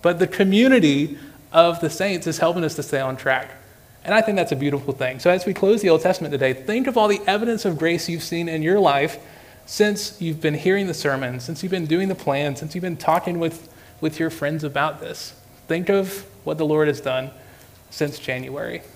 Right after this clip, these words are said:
or whenever you hopped in with us. So by God's grace, together we've been tenacious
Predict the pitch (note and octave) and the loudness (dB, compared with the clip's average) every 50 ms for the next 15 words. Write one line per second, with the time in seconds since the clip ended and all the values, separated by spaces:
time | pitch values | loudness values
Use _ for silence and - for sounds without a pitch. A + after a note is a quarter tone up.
0 | - - - - - - D#3 D#3 D3+ C#3+ C#3+ D3+ D#3 D#3 D3 C#3 C#3 - C3+ B2 | -20 -20 -20 -14 -4 2 2 4 4 4 2 2 0 0 -2 -2 -2 -2 -2 -4
1 | B2 - C3+ B2+ C3 C3 C3 C3 D3 B2 B2 - - - - - - - - - | -4 -4 -6 -6 -6 -6 -8 -8 -8 -8 -10 -12 -16 -20 -20 -20 -20 -20 -20 -20
2 | - - - - - - - - - - - - - - - - - - F3 E3+ | -20 -20 -20 -20 -20 -20 -20 -20 -20 -20 -20 -20 -20 -20 -18 -10 -4 -2 0 2
3 | F3+ F3+ F#3+ G3 F#3+ F#3 F#3+ F#3+ F#3 - - E3 D#3 D#3 E3+ - - - - - | 4 4 4 4 2 2 2 0 -2 -2 0 0 2 0 0 -2 -8 -12 -16 -20
4 | - - - D#3+ D3+ E3+ F3 F#3 G#3 G3+ F3+ E3 F3 G3 G3 D#3+ D#3+ D#3 D3+ D3+ | -20 -10 -6 -2 0 2 2 4 4 4 4 4 4 2 0 -2 -2 -2 0 0
5 | D3+ D#3+ D3+ - - - - - - - - E3 D#3 D#3+ E3+ F3 E3+ - - C3+ | 0 -2 -4 -10 -16 -20 -20 -20 -12 -6 -4 -2 0 0 0 0 -2 -2 -2 -2
6 | B2+ C3 - - - - | -2 -2 -4 -8 -12 -16